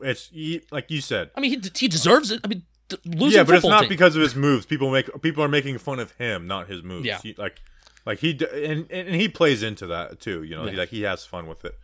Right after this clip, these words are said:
Speaker 2: Um,
Speaker 1: Um,
Speaker 2: in terms of backloading stuff, I wanna get your opinions on this. I've been giving my opinions on a lot of things this episode. I think this is kind of, like, the perfect year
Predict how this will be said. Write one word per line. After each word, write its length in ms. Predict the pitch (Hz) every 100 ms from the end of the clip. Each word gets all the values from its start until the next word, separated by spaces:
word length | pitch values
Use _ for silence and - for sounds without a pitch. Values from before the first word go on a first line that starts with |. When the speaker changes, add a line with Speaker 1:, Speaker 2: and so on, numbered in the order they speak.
| _
Speaker 2:
Um, 380 | 156 139 139 131 -
Speaker 1:
Um, 180 | 90
Speaker 2:
in 80 | 117
terms 280 | 147 208 233
of 160 | 240 -
backloading 840 | 143 147 165 175 190 202 180 175
stuff, 560 | - 196 208 - - - - -
I 80 |
wanna 220 | 143 190 196
get 160 | 165
your 300 | 147 151 143 -
opinions 420 | 123 131 113 98
on 100 | 98
this. 160 | 95
I've 100 | 135
been 100 | 156
giving 240 | 185 175 143
my 140 | 131
opinions 380 | 120 120 107 101
on 100 | 107
a 40 |
lot 140 | 101 101
of 100 | 98
things 260 | 107 95
this 140 | 95 95
episode. 360 | 92 - - - _ _ _ _ _ _ _ _ _ _ _ _ _ _ _ -
I 140 | 151
think 680 | 202 - 311 269 - - - _ _ _ _ _ - _ _ _ _ _ _ _ _ _ -
this 160 | 208
is 140 | 302 -
kind 240 | - 240
of, 100 | 190
like, 200 | 190 -
the 80 | 151
perfect 680 | - - 202 - 170 - -
year 520 | 123 117 247 277 -